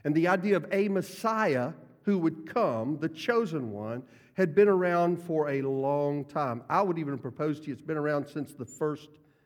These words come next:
sin, that God would bring a chosen one who would save people from their sins.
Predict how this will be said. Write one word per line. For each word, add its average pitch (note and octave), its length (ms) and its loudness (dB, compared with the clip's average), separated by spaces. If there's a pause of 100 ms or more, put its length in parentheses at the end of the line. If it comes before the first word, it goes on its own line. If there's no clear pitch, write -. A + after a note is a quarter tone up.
(140)
sin, A2 560 -8 (720)
that A#2+ 160 -16
God C#3+ 280 2
would E3 180 -4
bring F3 200 -2
a E3+ 40 -4
chosen A#2+ 580 -6
one G#2 340 -10 (640)
who C3 80 -6
would A2 160 -8
save A#2 340 -6
people A2+ 240 -12
from G#2+ 220 -12
their G#2 100 -12
sins. A2+ 460 -16